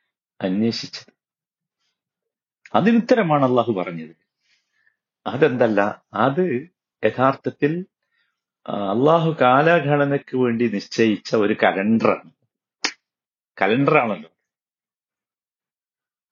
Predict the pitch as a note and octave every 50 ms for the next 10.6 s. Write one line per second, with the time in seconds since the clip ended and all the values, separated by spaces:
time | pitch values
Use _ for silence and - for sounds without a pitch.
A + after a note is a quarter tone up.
0 | _ _ _ _ _ _ _ _ _ _ _ _ _ _ _ _ - F2 E2 E2
1 | D2+ - _ _ _ _ _ _ _ _ _ _ _ - - D3+ G3+ A3 A3 A#3
2 | G3 G3 G3+ D3+ B2 C3+ A#2+ A#2 A2+ G#3 A3+ G#3+ - - - - - A#2 G#2+ F#2+
3 | F#2 - - - - - - - _ _ _ - C3+ E3+ E3+ D#3+ E3 E3 D3+ D#3
4 | D3 C3+ - - E3 G#3+ A3+ - _ _ _ _ _ _ - _ - - A#2+ C3+
5 | F3+ G#3+ A#3+ A#3+ A#3+ _ _ _ _ _ - - - _ _ - B2 B2+ C#3+ E3
6 | D#3 E3+ F3 D#3 D#3+ D3 C#3+ C#3+ C3+ D3 D3 D3 C#3 C3 B2 A#2+ C#3+ C#3 D3 C#3+
7 | C#3+ C3+ C3 C#3 D3+ D#3 C3 B2+ B2+ B2 C3+ D3 D3 D3 C3+ C#3+ C#3 C3+ C3+ C#3
8 | - - - B2 A#2+ B2 C#3 C#3 - - C3+ C3+ C3+ C3 B2+ B2 A#2 - - A#2+
9 | A#2 A#2+ B2 A2 G2 G2+ A2+ A#2 B2 A#2+ B2 B2 - D3+ C#3 C#3 - - G#2 G2
10 | G2 G2 G2 G2+ F#3+ A3 A3 G#3+ G#3+ G#3 A3